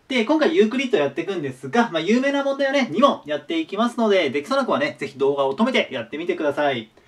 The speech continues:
で、ちょっと確認してもらって、厳しいと思う方は、今からね、自分の方が両方解いていきますんで、聞いてもらえたらと思います。いいかな？じゃあ早速ね、一番からやっていきますので、どうぞよろしくお願いします。よし、じゃあ行きましょう。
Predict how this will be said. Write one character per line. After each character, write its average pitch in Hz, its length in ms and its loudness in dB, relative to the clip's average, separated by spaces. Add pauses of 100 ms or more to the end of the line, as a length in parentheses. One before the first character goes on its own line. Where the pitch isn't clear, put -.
(280)
で、 262 100 -2
ち - 80 -2
ょ 294 40 0
っ 285 40 -2
と 254 80 -6
確 202 160 -4
認 233 140 4
し 233 40 -4
て 247 60 -4
も 247 80 0
ら 254 100 0
っ 247 80 -6
て、 240 220 0
厳 202 160 -6
し 226 140 0
い - 20 0
と - 220 -2
思 202 180 0
う 190 60 -2
方 190 220 0
は、 - 300 4
今 190 120 0
か 165 80 -2
ら 120 100 -2
ね、 - 240 -6
自 143 100 -4
分 160 120 -6
の 165 80 -4
方 170 100 -2
が 143 60 0
両 139 180 2
方 151 160 -6
解 190 160 0
い - 20 -6
て 156 120 -4
い 156 80 -6
き 214 80 -4
ま 247 100 0
す 254 140 -2
ん 240 40 4
で、 202 200 4
聞 143 120 -4
い 120 40 -6
て 135 80 -4
も 131 80 -2
ら 127 80 -2
え 123 40 -6
た 127 100 -6
ら 127 100 -6
と 247 80 0
思 233 120 4
い 208 60 4
ま 160 240 2
す。 - 380 -18 (1300)
い 156 80 -10
い - 20 -8
か - 80 -4
な？ 135 180 -6 (640)
じ 233 80 0
ゃ 226 60 0
あ - 20 -6
早 190 160 -6
速 208 140 -8
ね、 220 140 0
一 135 120 -8
番 180 140 -4
か 165 60 -2
ら 127 80 -2
や - 120 -8
っ - 80 -14
て 147 100 -6
い 139 100 -6
き 165 80 -10
ま 196 120 0
す - 60 -8
の 202 100 2
で、 170 200 2
ど 170 100 4
う - 20 2
ぞ - 140 2
よ 107 140 -10
ろ 143 80 -4
し - 80 -8
く 214 200 2
お 180 60 -6
願 180 160 0
い 175 40 -2
し 175 60 -8
ま - 240 4
す。 - 360 -20 (2000)
よ 240 80 4
し、 - 200 -4
じ 381 80 4
ゃ 403 40 8
あ 190 60 6
行 160 100 -4
き 180 180 -12
ま 160 160 -4
し - 260 -8
ょ 233 60 4
う。 214 60 -4